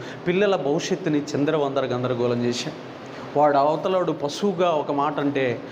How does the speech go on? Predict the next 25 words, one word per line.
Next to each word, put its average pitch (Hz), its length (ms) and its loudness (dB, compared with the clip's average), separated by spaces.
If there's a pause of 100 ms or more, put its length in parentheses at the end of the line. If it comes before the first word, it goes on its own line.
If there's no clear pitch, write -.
(220)
ఆ 147 80 4
పశువుగా 208 560 2
అన్న 180 160 0
మాటని 160 420 0
ఈయన 160 300 2
పశువుగా 185 540 0
స్వీకరించాడు 151 680 0
తప్ప, 127 440 0 (400)
"చీ, 233 60 4
వాడి 180 380 2
కోసం 214 420 0
నా 165 120 4
పిల్లల 180 320 0
భవిష్యత్తుని 160 600 0
నేనెందుకు 180 480 2
నాశనం 165 420 0
చేసుకోవాలని" 143 680 0 (380)
ఆలోచించిన 143 580 0
వాళ్ళు 127 180 0
కాదు. 117 280 0 (520)
చూడండి, 214 280 4
లోకం 202 340 2
ఎలా 202 160 2
ఉందో 202 200 0
తెలుసా? 180 420 0